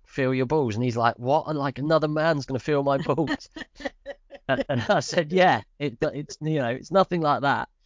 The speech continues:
Speaker 1: Um, but the, the reason and the lesson that you should be taking away from, or anyone should be taking away from my unfortunate diagnosis is because, again, because I was in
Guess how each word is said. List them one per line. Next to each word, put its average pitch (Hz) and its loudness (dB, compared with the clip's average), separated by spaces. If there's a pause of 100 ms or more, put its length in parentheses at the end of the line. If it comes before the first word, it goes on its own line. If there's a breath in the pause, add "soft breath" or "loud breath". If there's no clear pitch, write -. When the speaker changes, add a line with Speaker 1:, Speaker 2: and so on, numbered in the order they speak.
(540 soft breath)
Speaker 1:
Um, 127 0 (300)
but 143 2
the, 139 0
the 135 -2
reason 165 0
and 143 0
the 139 -2
lesson 156 0
that 131 -6
you 131 -4
should 123 -8
be 127 -2
taking 127 0
away 110 2
from, 110 -2 (120)
or 113 2
anyone 123 2
should 113 -6
be 113 0
taking 113 0
away 107 2
from 110 -4 (560 soft breath)
my 127 4
unfortunate 113 0 (840)
diagnosis 113 0
is 101 -4
because, 120 -4 (480)
again, 127 0
because 143 -2
I 147 4
was 135 0
in 127 0